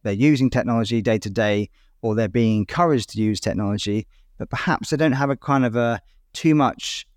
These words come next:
awareness of the bigger picture or the, the other areas ac-,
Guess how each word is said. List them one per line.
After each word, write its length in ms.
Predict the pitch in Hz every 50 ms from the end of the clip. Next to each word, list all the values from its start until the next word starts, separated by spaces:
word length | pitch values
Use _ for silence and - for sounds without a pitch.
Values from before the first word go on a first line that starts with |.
| _ _
awareness 920 | - 131 120 127 135 135 135 135 127 113 104 110 107 - - - - - -
of 220 | - 123 113 101 104
the 80 | 113
bigger 240 | 101 - 131 110 117
picture 600 | - - 131 127 - - - - 113 107 101 98 - _ _ _ _ _ _
or 160 | 107 104 98
the, 220 | 95 107 104 107 95
the 140 | 104 113
other 220 | 120 123 120 110 - -
areas 520 | 117 117 117 113 113 110 107 107 101 -
ac-, 140 | - - 80